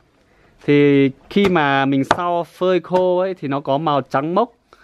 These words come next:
trên bề mặt lá do nhựa cây tiết ra trong quá trình chế biến. Và cái, um, khu vực, à, phân bố của cây chè dây này thì thường mọc trên, à, các ngọn núi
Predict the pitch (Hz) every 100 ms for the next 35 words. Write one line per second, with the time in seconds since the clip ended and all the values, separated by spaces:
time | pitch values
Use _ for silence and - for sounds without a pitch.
0 | _ _ - 170 165 160 143 131 135 135
1 | 131 127 165 202 165 156 156 151 139 160
2 | 156 156 185 165 156 151 151 147 139 131
3 | 139 127 131 135 139 247 _ _ _ _
4 | _ _ _ _ - - - 147 160 165
5 | _ _ - _ _ 165 214 220 202 196
6 | 190 190 165 - - - 190 196 165 151
7 | - 196 175 156 208 165 117 165 170 165
8 | 143 170 165 147 135 127 135 127 _ _
9 | - - - - 165 143 143 151 151 -
10 | 185 180 180 175 170 170 160 - _ _
11 | - 190 220 175 170 170 151